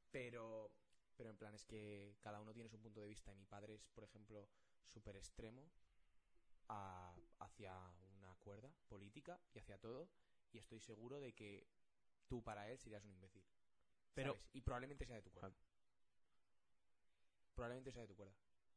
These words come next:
Speaker 1: Y probablemente seas un imbécil.
Speaker 2: No,
Speaker 1: Porque da
Speaker 2: no,
Speaker 1: igual.
Speaker 2: no, no, no, no. Mi padre vota la otra.
Speaker 1: Ya.
Speaker 2: Pero realmente lo que es, o sea, es que tú puedes votar una cosa y ser la otra,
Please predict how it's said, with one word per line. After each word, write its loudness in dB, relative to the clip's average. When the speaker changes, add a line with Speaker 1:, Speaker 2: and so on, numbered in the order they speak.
Speaker 1:
Y -8
probablemente -2
seas -4
un -8
imbécil. -6
Speaker 2:
No, 6
Speaker 1:
Porque 2
da 6
Speaker 2:
no, 12
Speaker 1:
igual. 12
Speaker 2:
no, 12
no, 12
no, 12
no. 6
Mi 0
padre 8
vota 8
la 8
otra. 2
Speaker 1:
Ya. 2
Speaker 2:
Pero 12
realmente 10
lo 10
que 2
es, -2
o -2
sea, 0
es 0
que 0
tú 2
puedes 6
votar 12
una 8
cosa 10
y 12
ser 12
la 12
otra, 6